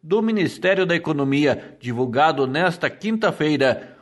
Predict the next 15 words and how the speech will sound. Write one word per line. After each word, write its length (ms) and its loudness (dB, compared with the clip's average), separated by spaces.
O 80 -8
balanço 640 0
ainda 280 -2
aponta 460 0
que 140 -4
cinco 400 -4
municípios 680 -2
tiveram 560 0
um 60 0
empate 540 2
entre 320 -2
novas 380 0
admissões 760 -2
e 140 0
desligamentos, 960 0